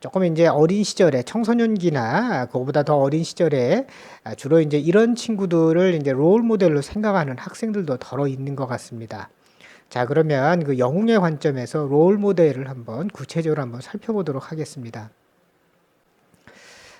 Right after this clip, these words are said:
자, 롤 모델은요, 사전적으로 정의하면,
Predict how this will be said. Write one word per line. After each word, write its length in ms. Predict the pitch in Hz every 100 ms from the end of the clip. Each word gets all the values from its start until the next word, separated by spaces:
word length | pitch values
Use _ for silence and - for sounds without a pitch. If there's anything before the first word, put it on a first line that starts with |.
| _
자, 120 | 170
롤 260 | 147 180 226
모델은요, 580 | 226 226 240 233 180 165
사전적으로 840 | - - 285 277 262 247 240 208
정의하면, 920 | 175 151 151 147 135 120 131 151 120